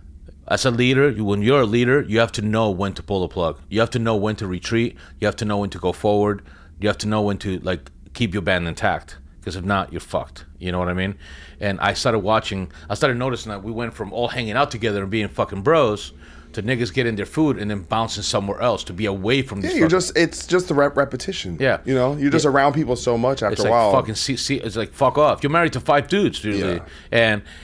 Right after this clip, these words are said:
Speaker 1: I, I started seeing that. I was, like, sitting in one place,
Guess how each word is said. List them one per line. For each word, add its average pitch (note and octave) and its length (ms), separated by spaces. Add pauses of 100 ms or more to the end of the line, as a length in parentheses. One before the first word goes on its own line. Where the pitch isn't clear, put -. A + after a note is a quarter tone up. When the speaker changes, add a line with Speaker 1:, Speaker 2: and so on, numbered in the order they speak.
(120)
Speaker 1:
I, A#2+ 260
I C3+ 80
started D3 240
seeing G3+ 320
that. G#2 180
I A2 120
was, A#2 140
like, F#2+ 120
sitting D#3 240
in D#3 100
one C3+ 140
place, A#2 400